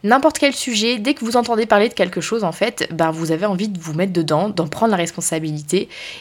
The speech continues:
et d'agir directement sur ce sujet, même si ça vous concerne pas du tout. Vous allez essayer aussi de donner en permanence vos conseils, alors que la personne, bah, vient juste se confier à vous et que vous, vous, bah, votre premier réflexe, ça va être de donner ce que vous avez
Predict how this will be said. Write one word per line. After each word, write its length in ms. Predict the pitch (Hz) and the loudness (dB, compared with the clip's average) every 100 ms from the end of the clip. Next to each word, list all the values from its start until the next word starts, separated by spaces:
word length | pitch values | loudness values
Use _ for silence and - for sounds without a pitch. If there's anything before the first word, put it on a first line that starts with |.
| - | 2
et 220 | 196 220 | 4 4
d'agir 640 | 180 190 180 165 220 - 170 | 4 4 4 2 0 -2 -4
directement 580 | 160 170 180 165 180 | -2 -2 -2 -4 -4
sur 180 | 220 - | -4 -6
ce 140 | - 196 | -4 -2
sujet, 380 | 180 156 190 - | -2 -2 -2 -2
même 180 | 165 | -4
si 140 | 160 208 | -2 -4
ça 140 | 160 | -4
vous 120 | 147 | -4
concerne 400 | 147 151 196 196 135 | -6 -4 -2 -2 0
pas 280 | 175 226 - - | 2 0 -2 -6
du 160 | 185 185 | -4 -4
tout. 140 | - - - - - - 185 | -10 -14 -20 -16 -14 -8 0
Vous 160 | 196 | 4
allez 140 | 196 208 | 4 4
essayer 380 | 202 220 214 | 0 0 2
aussi 420 | 208 202 226 226 196 | 2 0 -2 -4 -2
de 100 | 175 | 0
donner 300 | 190 196 190 | 2 2 2
en 80 | |
permanence 580 | 185 240 220 220 220 214 | 2 2 4 4 4 2
vos 120 | 196 | 0
conseils, 540 | 196 180 180 196 233 190 | 0 -2 0 0 2 0
alors 240 | 175 175 - | 0 -4 -2
que 100 | 175 | -2
la 120 | 160 | 0
personne, 480 | 170 - 202 196 - | -2 0 0 0 -2
bah, 180 | 147 156 | 0 0
vient 200 | 160 151 | 0 -2
juste 300 | 147 208 - | -2 -2 -4
se 260 | - - 202 | -8 -2 -2
confier 360 | 196 196 - | 0 -4 2
à 80 | 175 | 2
vous 260 | 165 214 254 - - - | 2 -2 -4 -8 -12 0
et 180 | 202 208 | 2 2
que 100 | 202 | 0
vous, 280 | 165 220 247 | 0 0 0
vous, 180 | 208 | -4
bah, 200 | 170 165 | -2 -2
votre 160 | 160 185 | 0 0
premier 200 | - 208 | 0 0
réflexe, 460 | 180 165 226 - - | 0 0 -2 -2 -4
ça 140 | - | -2
va 100 | 160 156 | 0 0
être 240 | 185 170 | 0 -4
de 240 | 151 156 | -2 -2
donner 360 | 160 165 185 220 | 0 0 2 2
ce 100 | - | 0
que 160 | - 160 | -6 -10
vous 300 | 156 160 160 | -8 -4 -2
avez 320 | 160 202 | 0 0